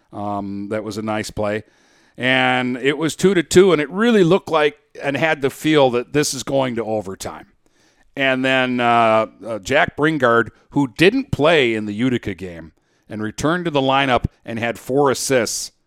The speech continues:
in this game and was a big difference. He set up Monahan down low for another kinda ugly jam it into the net goal.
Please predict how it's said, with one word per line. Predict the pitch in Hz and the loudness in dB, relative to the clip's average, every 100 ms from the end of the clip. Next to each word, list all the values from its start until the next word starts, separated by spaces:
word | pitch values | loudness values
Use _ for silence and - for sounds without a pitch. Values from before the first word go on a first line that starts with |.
| _ _ - | _ _ -12
in | 120 110 | -10 -4
this | 123 - | -4 -4
game | 120 107 98 92 _ _ _ | -6 -6 -8 -12 _ _ _
and | 139 117 107 104 104 104 | -8 -6 -6 -6 -8 -6
was | 110 107 - - | -6 -6 -8 -10
a | 127 104 | -10 -10
big | _ 135 143 110 101 | _ 0 0 -4 -10
difference. | 101 127 - 110 104 - - _ _ _ | -2 0 0 -6 -6 -10 -14 _ _ _
He | - 135 | -4 -2
set | 160 185 190 | 0 2 2
up | 175 | 2
Monahan | 160 175 180 160 143 139 135 - _ _ | 2 2 2 0 -2 -2 -4 -10 _ _
down | 135 143 151 | 2 2 2
low | 143 160 139 127 - _ _ | 2 4 4 2 -4 _ _
for | - 120 120 117 117 | -8 0 2 2 0
another | 113 113 139 143 127 | -2 2 2 4 0
kinda | - 143 139 123 117 107 - | 0 -2 0 0 0 -4 -4
ugly | 143 143 147 131 | -4 0 -2 -2
jam | 104 131 143 | -2 0 0
it | 147 | 0
into | 147 143 | 0 -2
the | 139 | -2
net | 147 147 139 | -2 -2 0
goal. | 151 110 101 | 2 2 -2